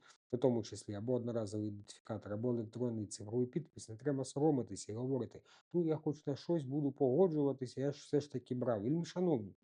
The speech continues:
ви подивіться, що з вас стягують. Тут вже не треба бути совісливою такою людиною. Треба захищати свої права, інакше будете сплачувати до нескінченності і знаходитися в кредитному рабстві.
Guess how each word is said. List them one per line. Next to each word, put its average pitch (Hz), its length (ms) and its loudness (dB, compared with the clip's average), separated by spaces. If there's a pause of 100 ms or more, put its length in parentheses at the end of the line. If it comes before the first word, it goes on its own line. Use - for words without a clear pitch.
(280)
ви 160 200 12 (360)
подивіться, 156 800 6
що 156 220 -4
з 120 80 -4
вас 147 200 2
стягують. 90 540 -4 (760)
Тут 180 300 8
вже 131 280 4
не 135 160 4
треба 143 440 6
бути 110 340 0
совісливою 101 720 2
такою 104 340 -2
людиною. 110 580 2 (440)
Треба 143 260 8
захищати 117 600 0
свої 110 260 -4
права, 151 360 4
інакше 143 500 0
будете 113 300 -4
сплачувати 107 540 -6
до 123 120 -4
нескінченності 143 840 -4
і 123 140 -6
знаходитися 123 680 -6
в 98 40 -10
кредитному 110 560 -8
рабстві. - 380 -8